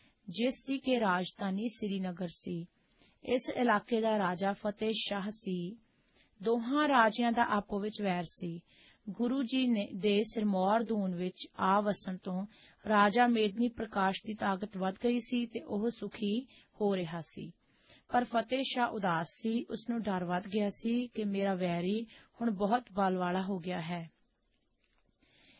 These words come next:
ਇਹਨਾਂ ਗੱਲਾਂ ਨੂੰ ਗੁਰੂ ਜੀ ਬਹੁਤ ਚੰਗੀ ਤਰ੍ਹਾਂ ਸਮਝਦੇ ਸਨ। ਫਤਿਹ ਸ਼ਾਹ ਨੂੰ ਉਸ ਦੇ ਆਪਣੇ ਸੂਈਏ ਤੇ ਹੋਰ ਦਰਬਾਰੀ ਗੁਰੂ ਜੀ ਦੇ ਬਲ, ਐਸ਼ਵਰਸ਼ ਤੇ ਨੇਕੀ ਦੀਆਂ ਗੱਲਾਂ ਜਾ ਸੁਣਾਇਆ ਕਰਦੇ ਸਨ। ਉਸ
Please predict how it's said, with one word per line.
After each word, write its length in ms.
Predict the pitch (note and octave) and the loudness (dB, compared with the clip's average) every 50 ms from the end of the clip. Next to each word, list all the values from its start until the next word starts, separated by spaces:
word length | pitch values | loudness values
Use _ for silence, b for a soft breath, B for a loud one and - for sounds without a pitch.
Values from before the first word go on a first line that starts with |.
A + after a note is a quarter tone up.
| b b | b b
ਇਹਨਾਂ 280 | A#3 B3 B3+ C#4 D4 D4 | 4 4 6 6 4 4
ਗੱਲਾਂ 380 | A#3 A3 G3 F#3+ F#3 F3+ F3+ | 4 2 2 2 2 2 0
ਨੂੰ 240 | F#3+ G#3 A#3 B3 G3+ | 0 0 0 0 0
ਗੁਰੂ 280 | F#3 G3+ G3 F#3 G#3+ G#3 | -2 -2 -2 -2 -2 -4
ਜੀ 220 | F3+ - G#3 G#3 | -2 -2 -2 -2
ਬਹੁਤ 360 | - - - G3+ G3+ A3+ B3+ | -2 -2 -2 -2 0 0 0
ਚੰਗੀ 300 | A#3+ - A#3 G#3+ G#3 G3+ | 0 0 0 0 0 -2
ਤਰ੍ਹਾਂ 180 | G3+ - G#3 G#3 | -2 -2 -2 -2
ਸਮਝਦੇ 500 | - - F#3+ F#3 G3+ G#3 - - B3 A#3+ | -2 -2 -2 -2 -2 -2 -2 0 0 -2
ਸਨ। 360 | A3+ - A3 F#3+ F3 F3+ G3 - B B B B B B B B | -2 -2 -6 -6 -6 -6 -10 -12 B B B B B B B B
ਫਤਿਹ 360 | - A#3 A#3 A#3 B3+ C4 C#4 C4 | 0 2 2 4 4 2 2 2
ਸ਼ਾਹ 340 | - - B3 G#3+ G#3+ A3 A3+ | 2 2 2 2 4 2 2
ਨੂੰ 300 | G#3+ F#3+ F#3+ G#3+ A#3+ - - | 0 0 -2 -4 -4 -8 -8
ਉਸ 300 | - G#3+ A3+ A3 - - _ - | -8 -6 -6 -8 -10 -12 _ -2
ਦੇ 200 | G3+ G3 G3+ - - | 0 0 0 0 0
ਆਪਣੇ 480 | - G3+ G3+ - _ - A3+ A#3+ B3 B3 | -2 -2 -2 -2 _ -2 0 0 0 0
ਸੂਈਏ 400 | - - G#3 G3 F3+ G3+ G3+ G3 | -2 -2 -4 -2 0 -2 -2 -2
ਤੇ 160 | - A3 G#3+ | -2 -4 -2
ਹੋਰ 240 | G3 G#3+ G#3 G#3+ A3 | 0 2 0 0 0
ਦਰਬਾਰੀ 640 | - A3+ A3+ G3+ F#3 G3 F3+ E3+ E3+ F3+ F#3 G#3 - B B B B B B B G3 | 0 -2 -2 0 0 0 0 0 0 -2 -2 -4 -6 B B B B B B B -4
ਗੁਰੂ 240 | F3+ A3+ A#3 B3+ A#3+ | -2 0 0 0 0
ਜੀ 140 | G#3 B3 | 0 0
ਦੇ 120 | G#3+ A#3 A3 | 2 2 0
ਬਲ, 460 | F#3+ - F#3+ F3 E3+ F3 F#3+ A3+ - - _ | 2 4 4 4 4 4 2 0 -2 -6 _
ਐਸ਼ਵਰਸ਼ 800 | - F#3+ F#3 F#3+ F#3 - - - F#3+ F3+ F#3 G3+ G#3+ - - - - | -2 0 2 2 2 0 -2 -2 -2 -2 -2 -2 -4 -8 -12 -8 -4
ਤੇ 100 | - G#3+ | -2 0
ਨੇਕੀ 380 | G#3 G3 G3+ G3 - - A#3+ A3 | 2 2 2 0 -2 -4 -6 -2
ਦੀਆਂ 180 | G#3 B3 A#3+ | -2 0 0
ਗੱਲਾਂ 320 | A3 G3+ F#3+ F#3 F#3 F#3+ G3 | 0 0 0 2 2 0 0
ਜਾ 160 | F#3+ F#3+ F#3+ | 0 0 -2
ਸੁਣਾਇਆ 400 | F#3 - - G3 F3+ F3 F3 E3+ | -2 -2 -2 -2 -2 0 -2 -2
ਕਰਦੇ 320 | - F3+ E3 E3 F3 F3 | -4 -6 -8 -6 -6 -8
ਸਨ। 340 | E3 - - F3 E3 E3 F3 - _ _ b b b b b b b b b b b b - | -8 -8 -8 -8 -8 -8 -8 -12 _ _ b b b b b b b b b b b b -4
ਉਸ 200 | - C4 A#3 | -4 -4 -2